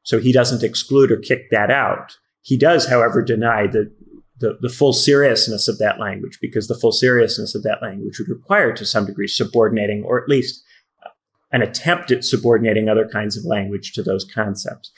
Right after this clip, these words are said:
in the way that Plato always tries to ultimately subordinate any other concept that you come up with to the idea of the good, right? And there is, therefore, always going to be a certain amount of antagonism between Lyotard and Plato on that score.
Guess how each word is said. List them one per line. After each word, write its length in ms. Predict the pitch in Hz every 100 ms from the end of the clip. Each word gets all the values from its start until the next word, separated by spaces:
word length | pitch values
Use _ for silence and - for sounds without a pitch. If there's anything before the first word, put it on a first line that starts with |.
| - -
in 100 | 117
the 60 |
way 100 | 110
that 220 | 107 -
Plato 260 | - 120 113
always 460 | - 143 143 123 -
tries 340 | 113 107 107
to 200 | 117 113
ultimately 480 | 135 143 - 120 123
subordinate 580 | 120 113 104 113 110 101
any 220 | 113 135
other 140 | 120 123
concept 560 | - 110 107 - -
that 120 | -
you 80 | -
come 200 | - 104
up 180 | 104 -
with 160 | 208 -
to 100 | -
the 140 | 107
idea 300 | 202 202 101
of 80 | 98
the 80 | 98
good, 280 | - 98 - _ _ _ _ _
right? 240 | - 131 208 - _ _ _ _ _ _ _ -
And 160 | 123
there 120 | 135 156
is, 280 | 131 - - _ _
therefore, 640 | - 165 175 127 - - -
always 380 | 151 190 165 123
going 240 | - 135
to 60 | 104
be 220 | 127 104
a 80 | 95
certain 260 | - 113 117
amount 220 | 117 107
of 40 |
antagonism 680 | 98 - 127 120 117 101 107
between 360 | - - 117 107
Lyotard 460 | 120 101 113 101
and 160 | 101 95
Plato 360 | 113 107 90 -
on 240 | 104 101
that 260 | 98 95 -
score. 440 | - 104 101 -